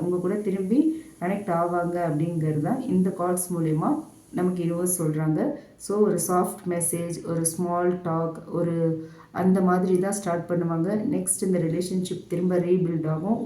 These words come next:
ஒரு நியூ ஸ்டேபிள் பிகினிங் இந்த ரிலேஷன்ஷிப்ல வரும் அப்படிங்கிறது தான் இந்த கார்ட்ஸ் மூலியமா யூனிவர்ஸ் நமக்கு சொல்லியிருக்கிற ஒரு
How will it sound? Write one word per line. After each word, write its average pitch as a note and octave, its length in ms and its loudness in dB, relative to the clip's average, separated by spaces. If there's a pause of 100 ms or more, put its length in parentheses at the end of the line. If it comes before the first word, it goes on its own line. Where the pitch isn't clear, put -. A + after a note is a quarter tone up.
ஒரு F#3+ 140 2 (160)
நியூ F#3 160 4 (140)
ஸ்டேபிள் G3 480 4
பிகினிங் F#3 340 4 (400)
இந்த F#3+ 120 4 (100)
ரிலேஷன்ஷிப்ல F#3 720 0 (120)
வரும் D#3+ 280 0 (100)
அப்படிங்கிறது D#3+ 540 0
தான் G#3+ 100 -2 (200)
இந்த A3+ 180 8 (100)
கார்ட்ஸ் F3 360 0
மூலியமா D#3 360 2 (440)
யூனிவர்ஸ் F#3 420 2
நமக்கு F3+ 280 -2
சொல்லியிருக்கிற D#3+ 420 -2 (120)
ஒரு E3 100 2